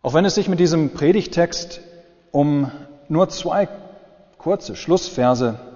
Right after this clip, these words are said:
aus einem längeren Brief handelt und auch wenn der eigentliche Briefinhalt gar nicht angerissen wird von diesem Predigtext, so ist der Blick auf diese paar Verse dennoch sehr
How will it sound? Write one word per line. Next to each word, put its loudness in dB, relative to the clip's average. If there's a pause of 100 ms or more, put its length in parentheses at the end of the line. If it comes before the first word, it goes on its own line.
(440)
aus -2
einem 4
längeren 4
Brief -2
handelt -2 (560)
und 2
auch 2
wenn 2
der 4
eigentliche 0
Briefinhalt 0
gar 0
nicht -4
angerissen -2
wird 0
von -6
diesem -2
Predigtext, -4 (840)
so -2
ist -4
der 2
Blick 4
auf 2
diese 4
paar 0
Verse 0
dennoch 0
sehr -2